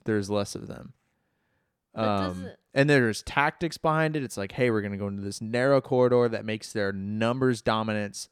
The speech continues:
Speaker 1: less of a thing. We are way more trained fighters compared to Persians." In fact, he says that about the other dudes. It's like, "I brought more soldiers than you because you're a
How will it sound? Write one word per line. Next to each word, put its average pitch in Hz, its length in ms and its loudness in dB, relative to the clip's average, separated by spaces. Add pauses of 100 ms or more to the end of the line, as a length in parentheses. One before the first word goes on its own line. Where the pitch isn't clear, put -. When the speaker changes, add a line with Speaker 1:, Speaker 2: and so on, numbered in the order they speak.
(100)
Speaker 1:
less 107 520 -2
of 113 120 -2
a 104 60 0
thing. - 400 -16 (520)
We 117 200 6
are 101 340 4 (240)
way 113 400 6
more 131 240 2
trained 113 400 -2
fighters - 540 -2
compared 98 320 -2
to 98 60 -8
Persians." - 500 -6
In 127 180 -2
fact, 151 240 2
he 151 80 -2
says 175 320 2
that 147 160 4
about 117 220 2
the 117 80 2
other 135 180 6
dudes. - 420 -10
It's 123 220 -4
like, 113 240 -2
"I 123 140 4
brought 139 280 6
more 127 280 2
soldiers 117 500 0
than 104 140 -4
you 98 240 -10 (600)
because 113 360 2
you're 139 280 6
a 123 160 4